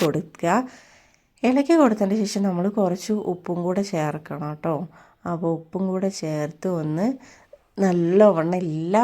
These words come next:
ഭാഗവും നമ്മൾ നല്ലോണം ഒന്ന് ഇളക്കിയിട്ട് വേണം, ആ, അടച്ച് വെക്കാൻ വേണ്ടിയിട്ട്. ആ, നമ്മൾ വെള്ളമൊന്നും ചേർക്കേണ്ട ആവശ്യമില്ല. ഇത് വെള്ളമൊക്കെ ഇതിൽ നിന്ന് ഇറങ്ങിക്കോളും. ആ, അങ്ങനെ ഇതാ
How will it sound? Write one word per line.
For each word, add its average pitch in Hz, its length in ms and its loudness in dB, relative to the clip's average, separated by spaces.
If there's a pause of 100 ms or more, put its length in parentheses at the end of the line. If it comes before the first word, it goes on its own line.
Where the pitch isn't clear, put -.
(140)
ഭാഗവും 175 580 0
നമ്മൾ 165 200 -2 (120)
നല്ലോണം 156 540 -4
ഒന്ന് 196 260 -2
ഇളക്കിയിട്ട് 151 480 -6 (100)
വേണം, 160 340 0 (440)
ആ, - 20 2 (300)
അടച്ച് 196 340 2
വെക്കാൻ 202 400 0
വേണ്ടിയിട്ട്. 151 400 -2 (400)
ആ, - 20 2 (200)
നമ്മൾ 214 160 4 (100)
വെള്ളമൊന്നും 202 480 2
ചേർക്കേണ്ട 190 400 0
ആവശ്യമില്ല. 185 340 0
ഇത് 185 160 -2 (180)
വെള്ളമൊക്കെ 185 500 0
ഇതിൽ 180 180 0
നിന്ന് 185 260 -2
ഇറങ്ങിക്കോളും. 160 680 -2 (420)
ആ, - 20 -4 (240)
അങ്ങനെ 170 260 -2 (200)
ഇതാ 175 160 0